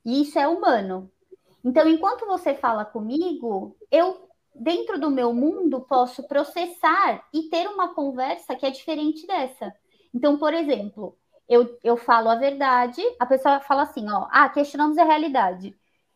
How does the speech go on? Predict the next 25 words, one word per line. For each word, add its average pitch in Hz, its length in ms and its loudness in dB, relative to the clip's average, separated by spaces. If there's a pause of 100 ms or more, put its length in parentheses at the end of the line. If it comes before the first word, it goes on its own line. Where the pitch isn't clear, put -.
(120)
E 240 80 6
aí 254 120 8
eu 277 100 4
falo, 208 480 0
"Aham, 247 480 2
questiona 240 420 -4
a - 20 -2
realidade." 214 640 -4
"Ah, 311 80 0
o - 140 -12
que 359 140 -2
que - 100 -18
questiona 254 380 2
a - 20 0
realidade? 202 600 -2 (180)
Se - 80 -6
eu 330 60 -2
questionar 349 340 -2
a 330 40 -2
realidade, 302 420 -2
vai 415 140 -6
me 427 60 -18
dar 427 120 -6
um 415 60 -12
problema." 226 560 -4